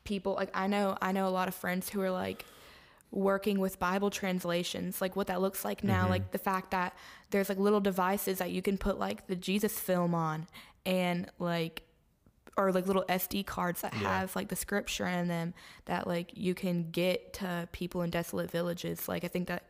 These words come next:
Speaker 1: even right now, like, there's a lot of effort,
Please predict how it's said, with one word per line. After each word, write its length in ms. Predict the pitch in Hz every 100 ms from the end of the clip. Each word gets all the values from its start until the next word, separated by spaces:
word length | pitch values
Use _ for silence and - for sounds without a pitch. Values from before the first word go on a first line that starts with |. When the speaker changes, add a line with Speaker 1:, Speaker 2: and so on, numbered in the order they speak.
| -
Speaker 1:
even 320 | 170 180 170
right 240 | 175 180
now, 480 | 175 175 175 170 165 - - - -
like, 300 | 185 175 - -
there's 380 | - 185 175 - - _ _ _ -
a 60 | 190
lot 220 | 180 180
of 100 | 185
effort, 480 | - 180 - 170 170